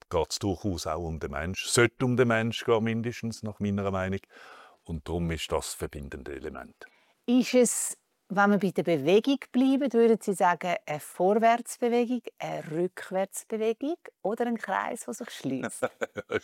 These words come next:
Speaker 1: gute Frage. Weil, äh, die, das, es gibt so in der Bibel, innen gibt's das Kreismodell beim Prediger. Ähm, ich selber bin eher einer, der vorwärts geht. Also es ist für mich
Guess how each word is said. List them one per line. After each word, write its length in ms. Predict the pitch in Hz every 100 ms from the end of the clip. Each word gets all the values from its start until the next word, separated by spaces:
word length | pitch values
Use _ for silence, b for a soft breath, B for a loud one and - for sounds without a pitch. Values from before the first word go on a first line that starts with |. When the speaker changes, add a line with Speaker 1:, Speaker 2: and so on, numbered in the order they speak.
| -
Speaker 1:
gute 300 | 101 - 85
Frage. 200 | 85 - B B B B -
Weil, 320 | 82 90 87
äh, 300 | 85 85 87
die, 280 | 71 - 78 B B B - - -
das, 240 | 107 98
es 180 | 113 95
gibt 200 | 113 -
so 220 | - 107
in 100 | 98
der 80 | 92
Bibel, 240 | 101 101 104
innen 280 | 92 92
gibt's 260 | 90 120 -
das 180 | 113 -
Kreismodell 720 | - 101 113 110 101 95 101
beim 180 | 98 90
Prediger. 560 | 98 98 107 107 95 - B B -
Ähm, 400 | 87 87 92 -
ich 220 | 107 107
selber 400 | - 90 90 85
bin 180 | 85 78
eher 320 | 82 90 78
einer, 220 | 80 78
der 100 | 78
vorwärts 600 | - 92 101 110 104 -
geht. 280 | 104 98 -
Also 320 | 80 - 78
es 140 | 73 -
ist 160 | 71
für 160 | - 90
mich 260 | 92 98